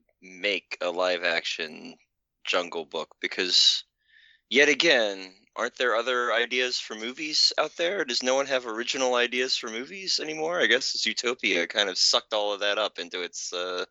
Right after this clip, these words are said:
<laughs> no one else wanted to make an original kids movie or action movie anymore. Uh,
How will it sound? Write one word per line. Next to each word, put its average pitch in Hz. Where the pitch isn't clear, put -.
<laughs> -
no 120
one 123
else 120
wanted 117
to 113
make 113
an 107
original 107
kids 110
movie 98
or 95
action 101
movie 85
anymore. 82
Uh, 92